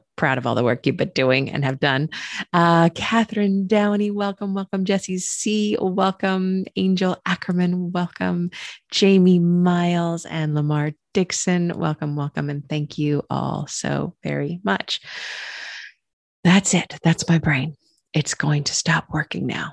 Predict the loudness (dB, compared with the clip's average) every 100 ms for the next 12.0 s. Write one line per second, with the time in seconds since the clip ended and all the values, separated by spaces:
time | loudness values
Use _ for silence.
0 | -12 -12 0 4 6 6 4 0 -2 -2
1 | 2 4 4 4 4 4 4 4 4 6
2 | 6 2 0 -4 -2 -2 -2 -4 -6 -6
3 | 0 0 0 -2 2 2 4 0 0 0
4 | 0 -2 -4 -4 -6 -6 -6 -6 -2 0
5 | 2 0 -4 -8 _ -14 -14 -10 -4 2
6 | 4 4 2 2 0 -2 -4 -2 0 0
7 | 0 -2 -4 -4 -2 -2 -2 -6 -8 -6
8 | -6 -2 0 0 -4 -8 -6 -6 -8 -8
9 | -10 -16 -18 -12 -2 2 4 4 0 -6
10 | -2 -2 0 0 -2 -2 0 0 0 0
11 | -2 -4 -2 -2 -2 -2 -2 0 0 -2